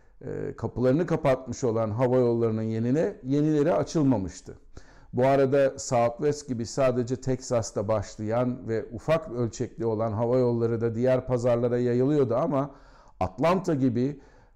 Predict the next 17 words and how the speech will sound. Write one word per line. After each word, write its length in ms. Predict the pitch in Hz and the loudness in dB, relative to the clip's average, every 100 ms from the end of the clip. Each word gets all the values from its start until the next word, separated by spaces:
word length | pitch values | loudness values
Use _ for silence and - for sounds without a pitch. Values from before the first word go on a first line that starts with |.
| _ - - - | _ -20 -20 -6
çok 440 | 185 190 - - | 0 0 -2 -2
büyük 240 | 135 143 135 | 2 2 2
bir 60 | |
merkezde 800 | 123 117 101 - 101 98 120 131 | 0 0 -2 -2 -6 0 0 2
ve 200 | 117 98 | 0 -2
Delta 440 | 113 139 135 113 | 2 2 0 -4
Hava 200 | 92 98 | -4 -2
Yolları'nın 480 | 98 95 98 98 101 | -2 -2 -4 -4 -6
merkezi 540 | 101 104 110 - 120 139 | -6 -4 -4 -4 0 2
olan 440 | 131 110 101 98 | 2 2 -2 -4
bir 40 | |
yerde 600 | 95 95 95 101 143 147 - - - - - | -4 -2 -2 0 0 0 -6 -20 -20 -20 -16
küçük 360 | - 196 - | -6 -4 -2
bir 60 | 165 | 0
hava 220 | 139 139 | 4 4
yolunun 460 | 143 139 135 131 127 | 6 6 6 4 2
çıkması 720 | 127 - 120 123 - 156 | -2 -10 -4 -4 0 -2